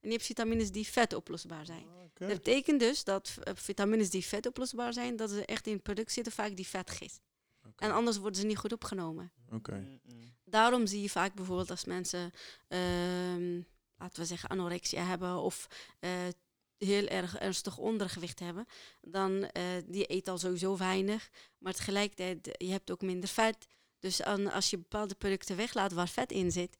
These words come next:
Speaker 1: krijg je ook die vetoplosbare vitamines moeilijk binnen. En dat kan natuurlijk ook heel veel nadelige gevolgen hebben.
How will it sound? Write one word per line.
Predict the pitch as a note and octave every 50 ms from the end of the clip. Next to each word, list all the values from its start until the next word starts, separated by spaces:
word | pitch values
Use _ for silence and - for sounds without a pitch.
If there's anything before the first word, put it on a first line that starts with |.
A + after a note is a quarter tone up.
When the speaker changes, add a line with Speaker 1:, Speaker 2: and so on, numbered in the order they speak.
| - _ _ _
Speaker 1:
krijg | - - A3+ A#3+ -
je | B3 G#3
ook | A3 G3+ G#3+
die | G3+ F#3
vetoplosbare | - A#3 A#3 A#3 A3 - G#3+ G#3 - G3 G3+ F#3+ F#3+ F#3+
vitamines | - - - G#3 G#3+ B3 D4+ C#4+ B3 -
moeilijk | - E3+ E3 E3 E3+ - E3+
binnen. | E3+ E3 D#3+ E3+ E3 - _ _ _ _ _ _ _ _ _ _ _ _ _ _ _ _ _ _ _ _ _ _ _ _ _ _
En | - A3
dat | G#3+ A#3 A3+ -
kan | - A#3+ A3 A3
natuurlijk | G#3+ G#3 - A3 - -
ook | G#3+ G3 -
heel | G3 F#3+ G#3+ A3+ A3
veel | - A3 G#3
nadelige | G#3 G3+ G3 F#3+ F#3 F#3 F#3 F3+ F3 F3+ -
gevolgen | - - F3 - - - - E3+ - - D#3
hebben. | D#3+ - - -